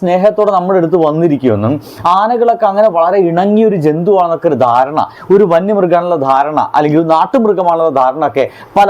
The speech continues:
ആളുകൾക്കുണ്ട്. ഞാൻ അറിഞ്ഞിടത്തോളം ഈ ബി പി അങ്ങാടിയിൽ ഈ ആനയുടെ പുറത്ത് കയറാൻ വേണ്ടിയിട്ട് ലേലം വിളിയൊക്കെ ഉണ്ടെന്ന് ഞാൻ കേട്ടറിഞ്ഞു. എനിക്ക് അത്ഭുതം തോന്നിപ്പോയി. ചെ-, ചെ-, ഈ എന്താ പറയുക, മരിക്കാൻ വേണ്ടി ലേലം വിളിക്കുക എന്ന് പറഞ്ഞ പരിപാടികൾ അവരൊക്കെ ചെയ്തുകൊണ്ടിരിക്കുന്നു തോന്നിപ്പോയി.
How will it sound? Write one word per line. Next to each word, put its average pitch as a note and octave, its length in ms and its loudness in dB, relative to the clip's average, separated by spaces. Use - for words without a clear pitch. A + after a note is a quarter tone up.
ആളുകൾക്കുണ്ട്. E3+ 520 0
ഞാൻ C4 180 4
അറിഞ്ഞിടത്തോളം G#3+ 540 0
ഈ G#3 40 2
ബി G#3+ 100 2
പി C4 80 2
അങ്ങാടിയിൽ F#3+ 380 0
ഈ G#3 40 6
ആനയുടെ B3 340 0
പുറത്ത് G#3 320 0
കയറാൻ A#3+ 400 4
വേണ്ടിയിട്ട് G3+ 420 0
ലേലം A3 400 4
വിളിയൊക്കെ F3 340 0
ഉണ്ടെന്ന് C#3 300 0
ഞാൻ B2 80 0
കേട്ടറിഞ്ഞു. A2+ 400 0
എനിക്ക് C4+ 200 2
അത്ഭുതം C4 400 0
തോന്നിപ്പോയി. D#3+ 360 -4
ചെ-, F3+ 160 2
ചെ-, - 100 -8
ഈ B3+ 40 2
എന്താ G3 220 2
പറയുക, B3 220 2
മരിക്കാൻ A#3+ 420 4
വേണ്ടി B3 280 0
ലേലം G#3 340 2
വിളിക്കുക G#3+ 260 0
എന്ന് G3+ 140 -4
പറഞ്ഞ F#3 260 -2
പരിപാടികൾ E3+ 480 0
അവരൊക്കെ D3 360 -4
ചെയ്തുകൊണ്ടിരിക്കുന്നു C#3+ 640 0
തോന്നിപ്പോയി. G#2+ 360 -2